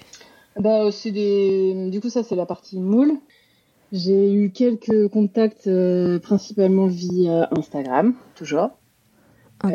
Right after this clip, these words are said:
Speaker 1: Euh, pour des projets, euh, de moule sur mesure ou des choses comme ça.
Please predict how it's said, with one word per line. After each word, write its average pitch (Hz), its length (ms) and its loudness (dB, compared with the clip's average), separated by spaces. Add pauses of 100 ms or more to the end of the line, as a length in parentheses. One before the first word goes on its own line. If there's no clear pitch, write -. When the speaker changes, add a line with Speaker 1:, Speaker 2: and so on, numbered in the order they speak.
Speaker 1:
Euh, 147 800 2
pour 170 180 -2
des 165 100 0
projets, 156 720 0
euh, 147 160 2
de 147 120 -4
moule 151 180 0
sur 156 160 -6
mesure 170 580 0
ou 151 220 -4
des 156 120 -6
choses 165 180 -14
comme 151 160 -6
ça. 180 360 -4